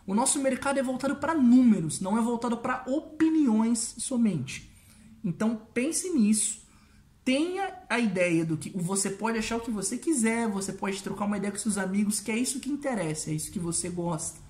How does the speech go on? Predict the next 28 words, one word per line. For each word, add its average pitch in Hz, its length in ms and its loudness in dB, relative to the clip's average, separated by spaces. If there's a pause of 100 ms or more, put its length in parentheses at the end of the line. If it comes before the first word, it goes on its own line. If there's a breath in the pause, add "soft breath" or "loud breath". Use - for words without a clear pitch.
(760 loud breath)
Mas 165 260 0
se - 120 -2
você 180 220 0
quer 247 180 -4
fazer 214 200 -2
uma 202 160 2
aposta, 196 540 -4
você 175 260 -2
vai 180 140 -4
ter 220 420 0
que 226 140 -6
ter 226 240 -6
o 247 60 -4
seu 180 260 -4
preço. - 640 -6 (440 loud breath)
Você 175 300 -4
tem 240 460 0
que 262 320 -2 (120)
saber 196 800 -2
qual 240 460 2
é 233 100 -2
o 247 120 0
valor 202 720 0 (280 loud breath)
que 196 120 -2
vale 196 260 2
a 190 60 -2
pena 180 320 -6
você 165 520 -4